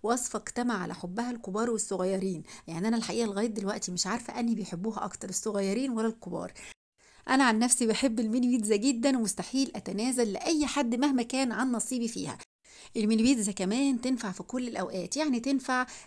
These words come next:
آه، للمدرسة بدل السندوتشات، وتنفع للرحلات، وتنفع لأعياد الميلاد، وتنفع كسناكس، يعني بصراحة تنفع في كل وقت، عمرها ما هتقول لأ. النهاردة إن شاء الله مع بعض هنعمل أسهل وأبسط طريقة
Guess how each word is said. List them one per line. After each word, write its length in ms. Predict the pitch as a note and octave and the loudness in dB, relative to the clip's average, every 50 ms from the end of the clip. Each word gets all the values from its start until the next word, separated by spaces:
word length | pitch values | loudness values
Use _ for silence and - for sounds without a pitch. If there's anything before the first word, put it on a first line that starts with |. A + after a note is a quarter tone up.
| - - | -6 -4
آه، 260 | G3+ F#3+ F#3 F#3 F#3 | -2 0 2 2 0
للمدرسة 640 | F#3 G3 A3 A3 G#3+ F#3+ E3+ A3 A3+ A3+ A#3 A#3+ | 0 0 0 0 0 0 0 -2 -2 -2 -2 -2
بدل 280 | G3+ F3+ F#3 F3+ A3+ A#3 | -2 -2 -2 -2 -2 -2
السندوتشات، 760 | A#3 A#3 - A3 A3 G3+ G3 F#3 F#3+ - - G#3+ G#3+ G#3 G3+ | -2 -4 -4 -4 -2 -2 -2 -2 -2 -2 -2 -2 -2 -2 -2
وتنفع 360 | F#3 F#3 C4 C4+ C4 - A3+ G3+ | -4 -2 -2 -2 -2 -2 -2 -2
للرحلات، 600 | A3 C4 C4 A#3 A3 - F#3+ F3+ G3+ G#3 G3 - | 0 0 -2 -2 -4 -4 -4 -2 -2 -2 -2 -4
وتنفع 380 | F#3+ F#3+ D4+ - - B3+ G#3+ G3+ | -6 -8 -8 -6 -2 -2 -2 0
لأعياد 400 | G3 E3 G3+ G#3 G#3+ A#3 A3+ A3+ | 0 -2 -2 -2 0 0 0 0
الميلاد، 540 | G#3 F#3+ F#3 F#3 G3 G#3 G#3 G#3 G3+ F#3+ | 0 0 0 0 0 0 0 0 0 -2
وتنفع 400 | A#3 C4+ - F4+ D#4 - C4 A3+ | -4 -2 -2 -2 0 0 -2 -2
كسناكس، 560 | A3 - B3 A3+ - - A#3 A#3 A#3 A#3+ - C#4 | -2 -2 -4 -4 -4 -2 -2 -4 -4 -4 -6 -4
يعني 280 | D4 E4 D#4+ C#4+ C#4 | -4 -2 -2 -2 -2
بصراحة 560 | B3+ - - A#3 A#3 C4+ C#4+ C#4 - C#4+ C#4+ C#4+ - - - - - - - | -4 -4 -4 -4 -2 -2 -2 -2 -2 -2 -2 -4 -4 -10 -12 -14 -8 -2 0
تنفع 300 | D#4 D4+ C4+ - B3+ A#3 | 0 0 2 0 -2 -2
في 120 | - A3 | -2 -4
كل 280 | A3 C#4 D4 C#4+ B3+ A#3+ | -4 -2 -2 0 2 2
وقت، 300 | B3+ D4+ - - - A3 | 2 2 0 0 -2 -2
عمرها 420 | A3 C#4+ D4+ C4 D4 D4+ C#4+ C#4 | -2 0 0 0 0 0 0 2
ما 220 | C4+ D4 B3 C#4+ | 2 2 2 0
هتقول 460 | D4+ - - - D4+ D#4 D#4+ D4 C#4+ B3 | -2 -2 -4 -2 0 2 4 4 4 2
لأ. 120 | F#3+ - - - - - _ _ _ _ _ - - - - - | 0 -2 -6 -12 -14 -14 _ _ _ _ _ -20 -20 -16 -6 0
النهاردة 400 | G#3+ G3 G3 F#3+ A3+ B3 A#3 A#3 | 2 4 6 6 6 6 4 4
إن 60 | G#3+ G3 | 2 2
شاء 200 | - B3+ B3+ A#3+ | 2 2 2 0
الله 160 | A3+ A3+ A#3 | 0 0 0
مع 160 | B3 B3+ B3 | 0 0 0
بعض 300 | G3+ A3+ B3+ D4 A#3+ A3 | 0 -2 -2 -2 -2 -2
هنعمل 480 | F#3 F3 F#3 A#3 C4 C4 A#3 A3 - - - C#4+ | -2 0 0 0 0 2 0 0 -2 -2 -2 -2
أسهل 320 | C#4+ C4+ - G3+ F#3+ F#3 | -2 0 -2 -2 -4 -4
وأبسط 420 | G3 - - C4+ C4+ - - G3 F#3+ - | -2 -2 -2 -2 -2 -4 -8 -8 -8 -6
طريقة 420 | F#3+ G3 A#3 C4 - - C4+ C#4 | -4 -2 -2 -2 -2 -2 -2 -4